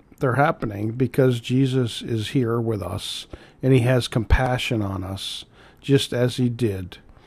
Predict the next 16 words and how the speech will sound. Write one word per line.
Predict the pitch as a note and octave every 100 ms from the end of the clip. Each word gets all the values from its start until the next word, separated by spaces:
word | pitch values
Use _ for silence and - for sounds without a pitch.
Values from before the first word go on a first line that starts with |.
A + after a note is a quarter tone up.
| - -
for | B2+
the | A#2
crowds, | - A#2 G#2 G2 G#2 -
because | C3+ A#2 B2
we | B2+ D#3
find | - G3 D#3
ourselves | C3 A2 C3 B2 A#2+ C3
in | B2
the | A#2
same | C3 A#2+ A2+
situation, | - G#2 C3+ C#3+ C3+ - F#2 - _ _ - - - - - _ _ _
thirsting | - C3+ C3 - C3+ B2 B2+ C3+ - _ _ -
and | G#2
hungering | F2+ B2+ B2+ A#2+ A#2+ A#2 A2+ A2+ _ _ _ _ _
and | A2 G#2
following, | - A#2 A2+ A#2 A2 G#2+ G2+